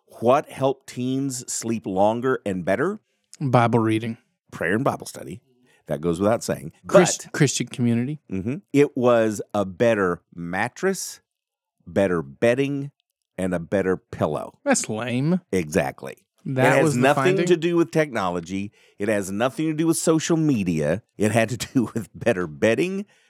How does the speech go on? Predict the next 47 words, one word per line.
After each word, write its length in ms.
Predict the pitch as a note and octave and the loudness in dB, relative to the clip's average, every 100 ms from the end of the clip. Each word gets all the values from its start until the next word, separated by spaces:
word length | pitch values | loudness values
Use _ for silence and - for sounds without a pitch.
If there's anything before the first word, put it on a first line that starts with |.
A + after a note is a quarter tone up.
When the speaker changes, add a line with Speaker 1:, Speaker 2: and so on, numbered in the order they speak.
| - | -6
Speaker 1:
mattress, 720 | G2 A2 C3+ D3 D#3+ E3 - - | -2 0 0 0 0 0 -2 -2
and 240 | G2+ F#2+ | -2 -2
pillow. 480 | - A#2 E2+ - - _ - | -2 0 0 -2 -12 _ -10
Speaker 2:
Well, 440 | C#3+ D3 C3+ B2+ D3 | 0 4 4 2 2
Speaker 1:
So 120 | A#2+ | 4
Speaker 2:
we, 60 | A#2 | 4
Speaker 1:
there 120 | G2+ | 4
you 120 | F2+ | 2
have 220 | E2+ D2 | 0 0
it. 100 | - | -2
Speaker 2:
we 200 | F3 G3+ | 0 4
have 300 | A#3+ E3+ B2+ | 4 2 0
a 340 | B2 A#2 A#2 A#2+ | 0 0 -2 -2
glorified 800 | B2+ D3+ F3 A#2+ A#2 A2+ A2+ A2+ | 2 4 2 0 -2 -4 -6 -8
piece 260 | - C3 A#2+ | -6 -6 -6
of 300 | G#2+ G#2 - | -8 -12 -10
cardboard 600 | - D#3+ F3 A#2 G#2 G2+ | -2 0 2 0 -4 -6
that 120 | G#2 | -10
J 220 | A#2+ A#2+ C3+ | -8 -6 -4
J 160 | G#2 | -6
sleeps 360 | - - - - | -8 -12 -12 -10
on. 240 | D2+ C#3+ - _ | -10 -10 -14 _
Just 240 | F3 E3+ | -8 -6
the 100 | D#3+ | -4
Speaker 1:
Mm-hmm. 200 | - E3 | -4 0
Speaker 2:
thinnest 400 | F#3 D3+ B2 - C3 | 2 2 0 -4 -8
mattress. 600 | A#2+ B2 - - - - | -8 -10 -14 -14 -12 -4
Speaker 1:
And 200 | F2 F2+ | 0 4
you're 120 | F#2+ | 4
condemning 520 | - F#2+ G#2 A#2+ G2+ | 4 2 4 2 2
him 280 | E2+ D#2 D2+ | 0 -2 -4
to 140 | - D#2+ | -4 -2
a 40 | |
life 280 | D#2+ D2+ - | 0 -2 -4
of 120 | D2 | -8
mediocrity. 720 | D#2+ D2 C#2+ C#2 - - - _ _ - | -6 -4 -4 -4 -10 -14 -16 _ _ -8
Speaker 2:
Hmm. 200 | F3 A#2+ - - | -6 -6 -10 -4
Well, 220 | D#3+ E3+ | 2 4
as 160 | C#3+ C3+ | 2 -2
soon 300 | - A3 B3 | -2 0 2
as 400 | D#3 B2 B2+ B2 | 2 0 -2 -4
we're 280 | B2 D3+ F#3+ | -2 0 0
not 280 | F#3 C3 B2 | 0 0 0
on 160 | A#2+ | 0
a 60 | A#2+ | -2
decade-old 640 | A#2 C3+ C3+ B2 A#2 A2+ A2+ | 0 0 0 0 0 0 -2
mattress, 580 | B2 B2 A2+ G#2+ - | -4 -4 -6 -8 -10